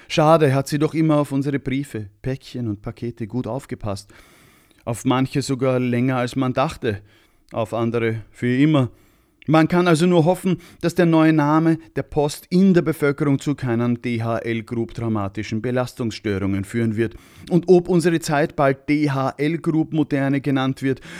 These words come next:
und die Hinterlassenschaften auf Social Media D-H-L-Groupings, weiß man nicht. Sicher ist, das letzte D-H-L-Group Skriptum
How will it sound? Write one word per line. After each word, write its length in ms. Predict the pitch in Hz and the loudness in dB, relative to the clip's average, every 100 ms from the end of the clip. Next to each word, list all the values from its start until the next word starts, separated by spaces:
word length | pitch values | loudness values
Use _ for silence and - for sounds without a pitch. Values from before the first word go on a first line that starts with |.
| 170 - | -10 -8
und 180 | 139 | -4
die 60 | 165 | 2
Hinterlassenschaften 960 | 156 160 147 151 165 185 170 147 - 147 | 2 2 2 0 -2 -2 -2 -2 -2 -2
auf 140 | 139 | -2
Social 500 | - 151 151 - 147 | -4 -2 -2 -2 -2
Media 540 | 139 160 147 139 127 | 0 0 0 0 0
D-H-L-Groupings, 1600 | 120 - 135 131 123 127 - 131 151 160 143 139 135 139 139 135 - - - - _ | 0 -4 -2 -2 -2 -4 -2 -2 -2 -4 0 0 2 0 0 -2 -8 -20 -20 -20 _
weiß 460 | - 82 92 110 104 | -12 -6 -2 -2 2
man 260 | 120 113 117 | 2 4 2
nicht. 300 | 113 - - | 0 -4 -12
Sicher 400 | - 226 - 170 | -4 -2 2 2
ist, 300 | 160 151 - _ - | 2 -2 -14 _ -6
das 180 | 127 127 | -4 -2
letzte 540 | 120 135 - 131 127 | -2 -2 -4 -2 0
D-H-L-Group 1120 | 110 120 117 113 117 - 120 123 120 120 123 - | 0 -2 -2 0 -2 -2 -2 -2 -4 -4 -4 -6
Skriptum 720 | - - 180 170 - 147 | -12 -2 -4 -2 0 2